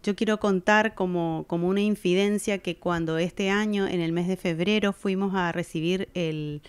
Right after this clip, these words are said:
las certificaciones iso nueve mil uno dos mil quince para los juzgados que certificaron calidad,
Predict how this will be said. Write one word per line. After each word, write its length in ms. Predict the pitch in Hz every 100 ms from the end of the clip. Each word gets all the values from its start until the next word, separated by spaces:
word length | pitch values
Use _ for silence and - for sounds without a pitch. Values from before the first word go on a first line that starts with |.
| -
las 180 | 165 -
certificaciones 1000 | 170 160 160 160 151 147 - 190 190 165
iso 540 | 185 185 - 175 165 - - - - 175
nueve 340 | 175 170 165
mil 540 | 170 175 170 160 156
uno 300 | 170 202 196
dos 120 | 170 160
mil 260 | 180 175
quince 420 | - 208 214 -
para 260 | 170 165 156
los 140 | 160
juzgados 680 | - 156 180 214 190 190 - - - -
que 100 | 190
certificaron 1000 | - 165 165 160 165 - 214 202 190 311 - - - - - -
calidad, 640 | 170 185 233 214 226 277